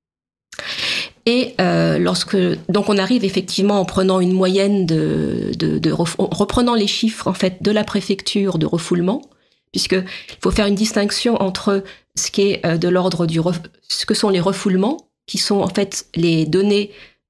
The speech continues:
comptabilisées par les autorités publiques, puisque, euh, elles vont comptabiliser chaque personne, euh, refoulée, étant entendu, comme vous le disiez, qu'une même personne peut tenter plusieurs fois le passage, donc elle sera comptée,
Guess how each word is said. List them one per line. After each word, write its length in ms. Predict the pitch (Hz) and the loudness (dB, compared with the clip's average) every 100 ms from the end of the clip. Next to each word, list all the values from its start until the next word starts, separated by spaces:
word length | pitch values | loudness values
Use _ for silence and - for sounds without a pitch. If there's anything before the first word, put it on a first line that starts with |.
| _ | _
comptabilisées 920 | - 226 220 196 190 196 185 196 202 _ - | -2 0 2 0 0 0 2 0 0 _ -2
par 260 | 240 233 | 0 2
les 160 | 185 170 | 0 0
autorités 480 | 175 175 175 170 170 | -2 -2 -4 -2 -4
publiques, 480 | - 202 294 - - | -2 0 0 -2 -8
puisque, 300 | 180 - - | -4 -4 -2
euh, 440 | 175 - 160 160 165 _ _ - | -2 -2 -4 -4 -6 _ _ -4
elles 120 | 170 | 0
vont 140 | 170 | 0
comptabiliser 680 | 175 180 175 170 175 180 185 | 0 0 0 0 0 2 2
chaque 540 | 190 202 185 - - - | 0 -2 -4 -6 -14 -6
personne, 640 | 180 - - 175 175 165 170 _ _ _ - | -6 -4 -2 0 0 -2 -6 _ _ _ -6
euh, 120 | 151 127 | -4 -2
refoulée, 720 | - 196 - 196 208 294 - _ _ _ _ - | 0 0 0 0 0 -2 -10 _ _ _ _ -8
étant 180 | 185 185 175 | -2 -2 0
entendu, 320 | 165 165 190 | 0 0 0
comme 160 | 175 | 0
vous 80 | 165 | 0
le 80 | 165 | 0
disiez, 320 | 170 170 214 | 0 0 0
qu'une 180 | 220 175 | 0 0
même 200 | 180 185 | 2 2
personne 480 | 180 165 - 190 185 | 0 -2 0 0 2
peut 100 | 185 | 0
tenter 320 | 180 170 170 | 0 0 -2
plusieurs 400 | 165 240 214 190 | 0 0 0 0
fois 100 | 185 | -2
le 80 | 180 | 0
passage, 360 | 175 165 277 | -2 0 0
donc 140 | 226 185 | 0 0
elle 80 | 160 | -2
sera 180 | - | -2
comptée, 440 | 175 180 170 190 | -2 -2 0 -2